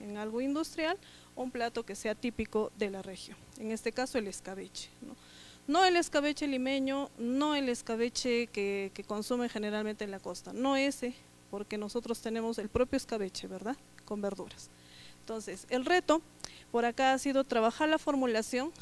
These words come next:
hemos trabajado con sólidos que son justamente la con-, la trucha y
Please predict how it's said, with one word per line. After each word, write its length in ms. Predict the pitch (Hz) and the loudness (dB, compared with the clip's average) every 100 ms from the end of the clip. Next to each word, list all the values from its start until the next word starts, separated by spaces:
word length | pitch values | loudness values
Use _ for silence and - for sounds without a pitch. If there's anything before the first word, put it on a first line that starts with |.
| - - - | -20 -20 -14
hemos 260 | - 240 254 | -4 -2 0
trabajado 580 | 247 220 214 247 233 226 | 4 4 6 6 6 4
con 180 | 202 208 | 0 0
sólidos 680 | 277 269 240 226 240 - - - | 6 6 8 6 4 0 -16 -10
que 100 | 196 | -8
son 460 | - 220 220 214 | 0 2 2 0
justamente 760 | 190 - 277 - 240 233 226 202 | -6 -6 -6 -4 -6 -6 -4 -2
la 220 | 214 285 | 2 2
con-, 220 | 302 277 - 214 - | 2 2 0 -8 -4
la 220 | 226 285 | 2 2
trucha 400 | - 302 - 302 - - - - - | 2 -2 -2 -8 -10 -20 -20 -20 -6
y 260 | 302 320 | 0 0